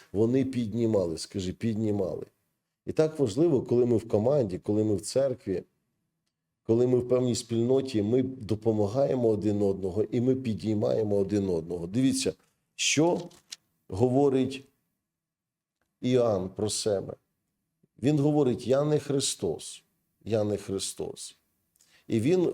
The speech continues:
говорить про Христа, що я недостойний розв'язати ремінь взуття його. Він говорить: «Господь крутий, він великий». Він підіймає, каже: «Я недостойний».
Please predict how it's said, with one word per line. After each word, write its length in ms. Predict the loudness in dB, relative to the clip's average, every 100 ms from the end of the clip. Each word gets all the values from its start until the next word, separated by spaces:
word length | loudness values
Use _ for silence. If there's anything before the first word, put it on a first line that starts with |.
| -4
говорить 600 | -2 2 2 4 2 0
про 180 | 0 0
Христа, 720 | 0 0 0 2 2 2 -2 _ _ _ _ _ -8
що 240 | 0 0
я 380 | 2 0 2 2
недостойний 1120 | 2 2 2 0 -2 0 2 4 2 0 -2
розв'язати 920 | 0 2 2 0 2 2 0 2 2
ремінь 500 | 4 4 4 2 2 0
взуття 680 | -2 -4 -2 0 0 -2 -12 _ -12
його. 520 | -4 -2 -2 -2 -2 0
Він 160 | 0
говорить: 580 | 2 0 2 2 0 -4 -20 _ -14
«Господь 560 | -6 -4 -2 0 -2
крутий, 640 | -2 -6 -2 -2 -2 -6 -16 _ _ _ _ _ _ _ -8
він 280 | -2 0 0
великий». 720 | 0 0 -4 -8 -18 -20 -20 _ _ _ _ -20 -10 -2
Він 200 | 0 2
підіймає, 680 | 0 0 2 4 4 2
каже: 360 | 2 0 2 0
«Я 320 | 0 0 0
недостойний». 1040 | 0 0 0 -4 -4 -2 -2 -2 -10 -16